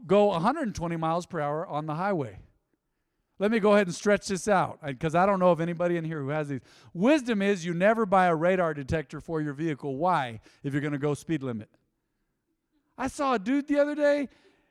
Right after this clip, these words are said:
He must have been twice my age, and he, he, you know, he looked sharp for his age. He was an older man. He had a radar detector in his vehicle.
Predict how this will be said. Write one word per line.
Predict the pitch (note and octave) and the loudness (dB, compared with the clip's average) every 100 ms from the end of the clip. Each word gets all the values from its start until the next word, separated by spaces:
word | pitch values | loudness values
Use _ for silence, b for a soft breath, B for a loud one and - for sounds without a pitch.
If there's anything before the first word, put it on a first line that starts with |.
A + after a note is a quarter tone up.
| b | b
He | D4 | -2
must | D#4+ A#3 - | 2 0 0
have | F3+ | -2
been | F3 D#3+ | -2 -2
twice | - C4 C4+ - | -2 0 0 -2
my | G#3 E3 | -2 -2
age, | D3+ C3+ C3+ | -2 -4 -2
and | F3 | 0
he, | D4 | 0
he, | A#3 C#4+ - | -2 -4 -4
you | A3+ | -4
know, | C4+ A#3 | 0 0
he | A3 | 0
looked | E4 C4 F3+ | 0 0 0
sharp | - G#3 F3+ | 0 0 2
for | F#3 | -2
his | D#3+ | 2
age. | E3+ D#3+ | 2 4
He | A3+ | 2
was | B3+ | 4
an | E3+ | 4
older | F3 E3+ | 4 4
man. | D#3 C#3+ A#2+ b | 2 -2 -4 b
He | - | 0
had | G#3+ | 2
a | E3 | 2
radar | C3+ E3 F3+ D3 | 2 2 2 0
detector | C3+ A#2 D3 C3+ | -2 -4 -4 -4
in | C3 | -6
his | A#2 | -6
vehicle. | B2 A#2+ - | -6 -8 -10